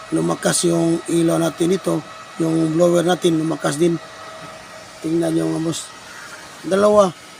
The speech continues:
Dalawa yung kapasitor nilagay natin para lumakas, hindi masira agad.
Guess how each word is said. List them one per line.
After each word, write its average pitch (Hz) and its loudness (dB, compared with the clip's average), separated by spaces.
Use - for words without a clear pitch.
Dalawa 202 4
yung 202 2
kapasitor 190 -4
nilagay 190 2
natin 180 -2
para 180 0
lumakas, 180 2
hindi 175 4
masira 165 -2
agad. 165 -2